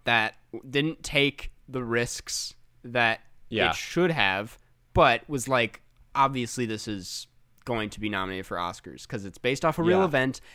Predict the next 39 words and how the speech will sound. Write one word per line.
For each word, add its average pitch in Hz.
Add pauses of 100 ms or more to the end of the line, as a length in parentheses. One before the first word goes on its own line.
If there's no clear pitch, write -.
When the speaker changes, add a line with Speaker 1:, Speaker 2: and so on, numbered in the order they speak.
(160)
Speaker 1:
and 107
it's 101
got -
Speaker 2:
That 180
Speaker 1:
this 117
big 135
ensemble 131
and 120
Speaker 2:
Okay. 143
Speaker 1:
blah, 107
blah, 104
blah, 101
blah, 101
blah." 82 (260)
<laughs> - (720)
Speaker 2:
I, 170 (840)
I 143
don't 160
know. 120
I, 104 (160)
I 127
actually, 170
when 135
you 147
mentioned, 151
like, 95
other 92
Eddie 92
Redmayne 85
performances, 85 (260)
Speaker 1:
Mm-hmm. 107
Speaker 2:
this 160
actually 180
did 117
feel 110 (340)
very 110
similar 101
to 90
me, 87